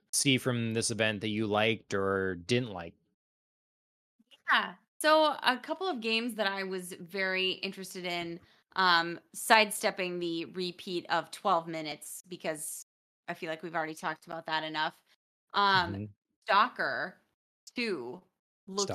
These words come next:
Speaker 1: Stalker, okay, yep.
Speaker 2: Yeah, like, it looked really cool to me. Um, and these, like, anomalies that you have to watch out for in the game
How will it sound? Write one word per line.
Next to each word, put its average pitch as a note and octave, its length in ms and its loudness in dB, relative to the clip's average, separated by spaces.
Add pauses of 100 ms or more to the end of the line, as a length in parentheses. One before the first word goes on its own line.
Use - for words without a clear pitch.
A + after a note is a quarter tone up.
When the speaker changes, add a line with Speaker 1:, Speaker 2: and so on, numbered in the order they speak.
Speaker 1:
Stalker, G2+ 220 -4
okay, F2+ 240 -6
yep. F#2+ 140 -6 (460)
Speaker 2:
Yeah, A3+ 440 4
like, G3+ 280 -4
it A3 120 -4
looked A3+ 200 -8
really F#3+ 920 -4 (420)
cool G3 260 -4
to F#3 120 -10
me. C#3+ 340 -10 (300)
Um, F#3 140 2
and E3+ 200 0
these, F3 300 -4
like, F3 240 -2
anomalies F#3 920 0
that - 160 -4
you G3 80 -4
have E3+ 140 -4
to F#3 120 -14
watch F3 240 -4
out C#3+ 180 -8
for F3+ 220 -6
in F3 120 -4
the F3 60 -8
game E3+ 460 -6